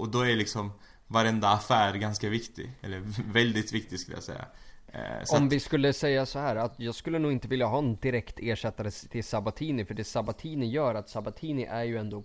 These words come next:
Speaker 2: koordinator för Sunning Sportkoncern. Och jag hade hellre velat ha, alltså, en central st-, en, ett centralstyrt Inter
Speaker 1: Mm.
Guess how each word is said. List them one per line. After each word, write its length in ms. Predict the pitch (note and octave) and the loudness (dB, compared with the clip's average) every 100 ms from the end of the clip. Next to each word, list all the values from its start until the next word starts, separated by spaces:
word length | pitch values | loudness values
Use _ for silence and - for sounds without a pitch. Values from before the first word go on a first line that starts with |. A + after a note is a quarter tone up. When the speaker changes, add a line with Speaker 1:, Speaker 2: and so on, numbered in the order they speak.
| - | -10
Speaker 2:
koordinator 760 | - A2 A2 A2+ G2+ - A#2 | -6 -2 2 2 0 0 -2
för 480 | - - G2+ F#2+ - | -2 -2 0 0 -4
Sunning 500 | - - C3 A#2 G2+ | -10 -2 2 2 0
Sportkoncern. 800 | - A#2 G#2 - G#2 C3+ A2 C3 - - - - - - | -4 -6 -6 -8 -6 -4 -6 -6 -18 -20 -20 -20 -18 -10
Och 200 | G2+ A2+ | -4 0
jag 120 | A2+ | 4
hade 220 | B2+ A#2 | 4 2
hellre 340 | G2 D3+ C#3 A#2+ | 4 2 4 2
velat 340 | A2+ A2 G#2 | 2 0 0
ha, 440 | - G#2 F#2+ F#2 - - - - - - - | -2 -4 -2 -4 -8 -20 -20 -20 -20 -20 -8
alltså, 480 | A#2+ G#2 G#2+ F#2+ F2+ - | -6 -2 -2 -2 -4 -6
en 220 | G#2+ F#2+ | -4 -4
central 560 | - A2+ G#2 C3 G#2 F#2+ | -4 -4 2 2 2 0
st-, 400 | - - - A2+ | -8 -16 -8 -2
en, 200 | A2 G#2 - | -2 -2 -8
ett 160 | - - | -8 -8
centralstyrt 800 | - G#2+ G#2 A2+ G#2+ - D3 A#2 | -2 -2 2 2 2 -2 -2 0
Inter 380 | B2+ C3+ - - - - - - - - - - - | 2 0 -2 -8 -12 -20 -20 -20 -20 -20 -20 -16 -6
Speaker 1:
Mm. 220 | A#2 A2 | -4 -4